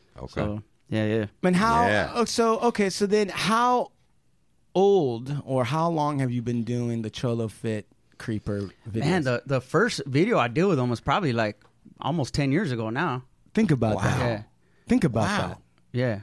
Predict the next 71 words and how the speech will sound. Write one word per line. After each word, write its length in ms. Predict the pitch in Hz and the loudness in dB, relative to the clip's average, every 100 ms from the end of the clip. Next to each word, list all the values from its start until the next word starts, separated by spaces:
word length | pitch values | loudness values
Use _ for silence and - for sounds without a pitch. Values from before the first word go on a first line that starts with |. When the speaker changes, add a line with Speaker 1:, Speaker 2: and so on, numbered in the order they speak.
| - | -4
Speaker 2:
I 120 | 131 | -4
took, 260 | 139 196 160 | 2 0 2
I 80 | 147 | 0
mean, 120 | 127 | 0
I 80 | 135 | -2
took 180 | 131 123 | -2 0
that 200 | 127 107 | 2 2
Speaker 1:
Wow. 40 | |
Speaker 2:
one 100 | 107 | 0
down, 280 | 107 127 107 | -2 -2 -2
obviously, 280 | 107 107 117 | -4 -6 -6
'cause 160 | 110 110 | -4 -2
he 120 | 135 | 0
was 120 | 127 | -2
still 280 | - 147 123 | -2 -2 -2
rough, 500 | 107 123 139 107 - | -2 0 0 0 -4
you 80 | 120 | -2
know. 160 | 127 | 0
And 80 | 123 | 4
Speaker 3:
What 60 | 226 | 4
Speaker 2:
I 20 | |
was 60 | 277 | 4
Speaker 3:
was 120 | - | 4
Speaker 2:
doing 100 | 226 | 4
Speaker 3:
rough 220 | 277 - | 2 2
on? 180 | 180 165 | 0 2
Like, 260 | 175 208 175 | 2 2 4
what 160 | 220 | 4
wasn't? 400 | 240 214 233 190 | 4 4 0 -2
What, 440 | 180 208 220 185 - | -2 0 -2 -4 -2
you 60 | 226 | -2
took 160 | 254 | -2
it 80 | 302 | 0
down. 260 | 190 156 156 | 2 2 2
So 140 | 175 | 2
what 180 | 185 220 | 4 4
was 280 | 220 185 120 | 2 2 -2
it? 200 | 101 123 | -6 -2
Like, 160 | 139 | 0
what 200 | 151 180 | 2 2
were 100 | 175 | 4
you 140 | 165 160 | 4 4
like? 200 | 143 - | 2 2
"Oh, 40 | 185 | 2
I 520 | 185 139 117 123 147 | 4 2 2 2 2
need 140 | 175 | 2
to 80 | 160 | 2
get 220 | 139 156 | 0 -2
the 420 | - 143 131 123 - - | 0 2 2 0 -4 -4
carp, 360 | - 160 - - | 0 0 0 -8
the, 320 | 147 147 135 135 | -2 0 0 0
the, 240 | 135 127 120 | 0 0 -2
the 80 | |
corduroy 640 | 135 - 170 160 151 143 135 | -4 0 2 2 2 2 2
house 260 | 160 165 | 0 0
shoes 260 | - 156 135 | 0 0 0
on 200 | 123 120 | 0 -2
him 100 | 113 | -2
now." 340 | 113 107 104 107 | -2 -4 -4 -2
Or 100 | 107 | 2
Speaker 2:
Yeah, 120 | 208 | 4
Speaker 3:
what 80 | 220 | 4
did 80 | 175 | 4
you 40 | |
Speaker 2:
it, 40 | 196 | 4
Speaker 3:
do? 60 | |
Speaker 2:
it 40 | 202 | 4
was 80 | 240 | 4
just 160 | 233 180 | 2 2
more 200 | 208 196 | 2 2
finding, 640 | 202 202 202 196 170 147 | 0 0 2 2 0 -2